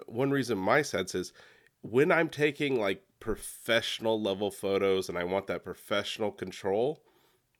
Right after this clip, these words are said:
I open up Expert Raw. If I'm just out and I'm like, "Oh, this is a snapshot,"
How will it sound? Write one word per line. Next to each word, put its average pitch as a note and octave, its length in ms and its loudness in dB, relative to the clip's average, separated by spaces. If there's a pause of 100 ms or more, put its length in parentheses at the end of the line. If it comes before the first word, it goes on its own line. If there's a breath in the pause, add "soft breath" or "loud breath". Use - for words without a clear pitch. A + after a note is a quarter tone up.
I F#2+ 140 -2
open G2 220 0
up G#2 140 -2
Expert A2+ 360 -2
Raw. B2+ 280 -4 (560)
If G#2 180 -6
I'm B2+ 180 4
just E3+ 240 0
out G#2+ 460 6
and G2 140 0
I'm F#2+ 160 4
like, F#2 340 0
"Oh, A2 200 4
this A2 180 -4
is A2 140 -4
a - 40 -8
snapshot," B2 680 0